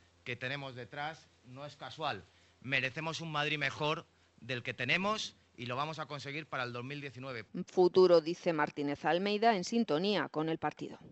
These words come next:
Speaker 1: Con el empuje, además, del Partido Popular de Madrid, que lo tenemos, que nos está apoyando,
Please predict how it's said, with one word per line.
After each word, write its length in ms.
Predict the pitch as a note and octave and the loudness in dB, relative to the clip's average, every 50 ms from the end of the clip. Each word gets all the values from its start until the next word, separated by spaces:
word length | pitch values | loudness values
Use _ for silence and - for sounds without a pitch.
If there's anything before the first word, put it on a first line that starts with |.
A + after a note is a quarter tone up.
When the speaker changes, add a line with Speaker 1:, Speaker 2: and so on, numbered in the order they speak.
| - _ | -20 _
Speaker 1:
Con 160 | - C3+ B2 B2 | -12 -10 -8 -6
el 100 | A#2+ B2 | -6 -6
empuje, 340 | B2 A#2+ - E3 C#3+ - | -8 -8 -10 -12 -6 -2
además, 460 | E3+ C#3+ C3+ C3 C3+ C#3+ D#3 D#3+ - - _ _ _ _ | -2 -2 -2 -2 -4 -4 -6 -6 -8 -16 _ _ _ _
del 200 | - F#2+ A#2 A#2 | -16 -12 -12 -12
Partido 380 | G2+ - A#2 A2+ - D#3+ D3+ D3 | -8 -8 -8 -8 -8 -8 -10 -8
Popular 560 | - D3 - - B2+ B2+ B2 A#2+ A2 A2 - - | -10 -10 -10 -6 -4 0 0 0 0 -2 -6 -14
de 160 | - A2 A#2 | -12 -10 -6
Madrid, 500 | A2 A2+ A2+ A#2 C3 D3 F3 G3 G3+ F#3+ - _ _ _ _ _ _ - | -4 -2 -2 0 2 2 2 2 2 -2 -8 _ _ _ _ _ _ -12
que 100 | A#2+ A2+ | -10 -8
lo 120 | A2+ A2+ | -8 -6
tenemos, 600 | - A#2+ A#2+ D3+ E3+ F3+ F#3 G3 G3+ G3 - - _ _ _ _ | -6 -4 -2 -2 -2 -2 -2 -4 -4 -6 -8 -12 _ _ _ _
que 100 | - A2 | -12 -10
nos 120 | A2+ A2+ G#2 | -10 -10 -10
está 220 | A2+ - - D3+ | -10 -4 -2 -2
apoyando, 720 | C#3+ - - B2 A#2+ C#3+ D#3 F3 F#3 F3+ F#3+ G3 G3 - | -2 -2 -2 -6 -2 -2 -2 -2 -2 -2 -2 -2 -2 -6